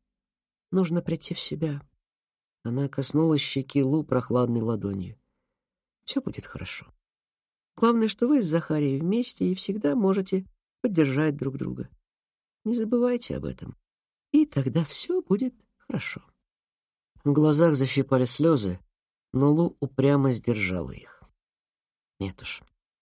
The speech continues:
она не расплачется посреди аэропорта. Уж точно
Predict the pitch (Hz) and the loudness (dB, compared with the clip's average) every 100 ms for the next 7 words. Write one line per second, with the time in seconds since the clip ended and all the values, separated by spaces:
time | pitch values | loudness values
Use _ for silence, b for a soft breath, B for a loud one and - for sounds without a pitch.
0 | _ _ - 123 147 156 147 127 127 127 | _ _ -4 2 2 4 4 4 2 0
1 | - 143 151 143 - - - - - 110 | 0 2 2 0 -6 -8 -10 -14 -6 -4
2 | 110 117 113 - 123 113 110 113 110 - | -2 -2 -2 -2 -2 -2 -2 -2 -4 -6
3 | - _ _ _ _ - 139 - 170 143 | -20 _ _ _ _ -2 -2 2 2 2
4 | - - | -4 -10